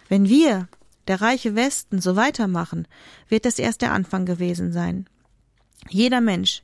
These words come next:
egal welchen Glaubens, welcher Nationalität oder welcher Geisteshaltung, will leben. Solange wir zusehen, wie immer mehr Völker zerstört, verjagt und vertrieben werden,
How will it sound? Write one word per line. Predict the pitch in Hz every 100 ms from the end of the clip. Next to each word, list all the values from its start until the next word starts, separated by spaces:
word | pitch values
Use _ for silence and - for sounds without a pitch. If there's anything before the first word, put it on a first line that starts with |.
| -
egal | 208 226 233
welchen | 226 226 233
Glaubens, | 220 208 190 175 175 -
welcher | 208 226
Nationalität | 220 214 - 214 208 208 - 240
oder | 247 247
welcher | 233 233 240
Geisteshaltung, | 226 214 208 - 185 185 196 196
will | 196
leben. | 202 196 185 139 143 - _ _ - - - - - -
Solange | 220 233 269 247
wir | 254
zusehen, | - 302 320 233 202 180 175 - - -
wie | - 220
immer | 277 311
mehr | 262 254
Völker | - 269 262 254
zerstört, | - 233 - - 254 202 - - -
verjagt | - 220 220 240 196 -
und | 202
vertrieben | 202 196 - 262 226 175
werden, | 175 160 165